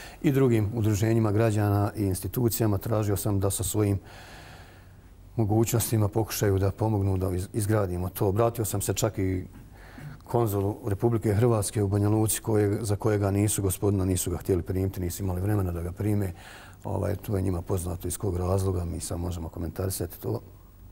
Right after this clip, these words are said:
Naišao sam na podršku Helsinškog odbora, Transparencija i ombudsmena za ljudska prava, ovaj, koji su reagovali na moj dopis, na moj zahtjev, na moje žalbe i tražili su od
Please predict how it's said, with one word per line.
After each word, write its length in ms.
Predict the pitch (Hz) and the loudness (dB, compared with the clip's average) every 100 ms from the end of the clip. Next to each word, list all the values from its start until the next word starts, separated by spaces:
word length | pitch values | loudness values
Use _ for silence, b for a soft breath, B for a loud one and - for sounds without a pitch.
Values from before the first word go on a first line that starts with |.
| - - - B B B | -20 -20 -18 B B B
Naišao 340 | 143 135 123 | 2 2 0
sam 140 | 110 104 | 0 0
na 80 | |
podršku 400 | 98 120 123 - | 2 4 4 2
Helsinškog 500 | 117 117 - - 95 | 0 0 0 -2 0
odbora, 400 | 104 110 117 104 | 2 2 4 2
Transparencija 920 | 95 101 - 104 120 120 - 107 107 | 2 0 0 2 4 2 2 0 0
i 100 | 110 | 2
ombudsmena 520 | 110 113 104 - 104 101 | 0 0 0 0 0 2
za 100 | 104 | 2
ljudska 320 | 107 - 104 | 0 0 0
prava, 380 | 104 107 101 80 B B B B B B | 2 2 0 -2 B B B B B B
ovaj, 480 | - 76 78 82 85 - | -12 -10 -8 -6 -6 0
koji 240 | 98 98 | 4 4
su 160 | - 98 - - - - - - | 4 0 -2 -10 -20 -20 -18 -2
reagovali 520 | 107 117 113 110 101 | 2 4 4 2 2
na 100 | 101 | 0
moj 240 | 101 107 92 | 2 2 2
dopis, 320 | 101 113 101 | 0 0 0
na 80 | 101 | 2
moj 160 | 92 | 2
zahtjev, 460 | 87 98 107 101 90 | 0 0 0 0 -2
na 60 | |
moje 220 | 87 98 87 | 0 0 2
žalbe 360 | 101 117 117 - B B B B B - | 2 2 0 -4 B B B B B -2
i 160 | 120 | 0
tražili 400 | 120 110 113 113 | 2 2 2 2
su 160 | 107 107 | 0 0
od 120 | 95 | 0